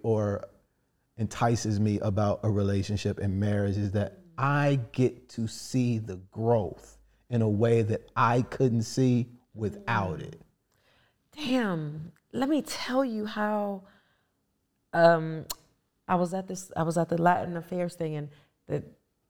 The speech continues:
Speaker 2: the, uh, the speaker used the word serendipitous, and it was funny because serendipity was in the poem that I was doing.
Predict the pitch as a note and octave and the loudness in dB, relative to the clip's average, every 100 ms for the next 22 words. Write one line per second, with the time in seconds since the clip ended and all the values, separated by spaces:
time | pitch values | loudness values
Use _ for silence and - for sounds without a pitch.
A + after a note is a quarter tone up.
0 | _ _ _ _ _ _ - C#3+ G#2+ C#3 | _ _ _ _ _ _ -4 -2 0 0
1 | B2 - C#3+ - _ - A3+ G3+ F3+ E3 | 0 -2 -4 -8 _ -8 -2 2 2 0
2 | E3+ E3+ D#3+ D3+ - E3 D#3 C#3+ D#3+ C#3+ | -4 -2 0 0 -2 -4 -4 -2 -4 -2
3 | B2+ C#3 - D3 C#3 - G3+ D#3 C#3 - | -6 -4 -2 0 -2 -2 -2 0 -4 -4
4 | C#3+ - - - E3+ D3+ C#3 F#3 E3+ D3 | -4 -6 -16 0 0 0 -2 -4 -2 0
5 | C#3 C#3+ C#3 C3+ - F3 C#3+ C3+ C3 C3+ | 0 0 -2 -4 -4 -2 0 -2 -2 -4
6 | D3+ D#3+ | -2 -4